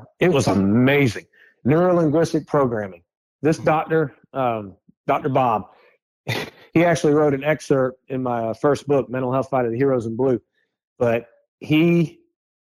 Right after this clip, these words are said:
Speaker 1: treated my brother and me, and my brother's gone public on the radio before talking about that, so I, I didn't just break any confi-, confidentiality
Speaker 2: <laughs>
Speaker 1: thing. But <laughs> anyway,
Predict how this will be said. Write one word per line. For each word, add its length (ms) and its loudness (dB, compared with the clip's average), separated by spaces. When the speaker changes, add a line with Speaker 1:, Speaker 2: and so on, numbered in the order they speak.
Speaker 1:
treated 640 2
my 140 -2
brother 360 0
and 140 -4
me, 340 -4
and 80 -2
my 100 2
brother's 320 2
gone 220 0
public 360 0
on 140 -4
the 80 -6
radio 260 -2
before 300 -2
talking 280 -2
about 220 -2
that, 180 -2
so 120 0
I, 220 2
I 20 2
didn't 180 2
just 220 -4
break 240 0
any 120 -2
confi-, 400 -4
confidentiality 800 0
Speaker 2:
<laughs> 40 -6
Speaker 1:
thing. 140 -4
But 140 2
<laughs> 160 0
anyway, 400 0